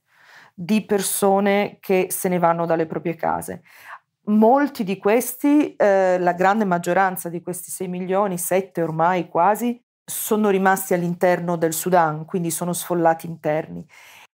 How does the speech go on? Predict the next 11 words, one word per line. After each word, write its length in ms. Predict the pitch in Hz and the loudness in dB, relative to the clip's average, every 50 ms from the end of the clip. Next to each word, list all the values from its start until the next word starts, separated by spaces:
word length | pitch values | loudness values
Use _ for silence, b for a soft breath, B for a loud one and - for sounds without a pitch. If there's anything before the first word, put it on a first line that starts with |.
| _ _ | _ _
E 500 | - - - - 247 247 233 - - - _ _ | 2 4 6 6 6 4 2 0 -4 -16 _ _
più 280 | - - - 269 269 226 | -8 0 2 4 4 4
di 100 | 180 202 | 4 2
un 160 | 202 185 190 | 2 2 2
milione 800 | 190 190 190 185 180 196 202 214 214 214 226 226 226 226 233 - | 2 2 2 4 4 4 4 4 4 2 2 2 2 2 0 -2
sono 360 | - - - - 208 196 190 190 | -6 -10 -6 -2 0 0 2 2
invece 400 | 190 185 185 185 185 - - 196 | 2 2 2 2 2 0 0 0
andati 840 | 185 185 180 175 165 165 170 170 - - 185 185 180 180 190 190 B B B B B - | 0 2 2 2 2 2 0 -2 -4 -6 -2 -2 0 -2 -2 -4 B B B B B 0
nei 240 | 185 190 190 180 180 | 2 2 2 2 2
paesi 460 | - 180 180 175 170 170 160 160 175 | 2 2 4 4 4 2 2 0 -2
vicini. 600 | 165 175 - - - - 190 180 165 165 165 165 | -2 -2 -2 0 0 2 2 2 2 2 -2 -2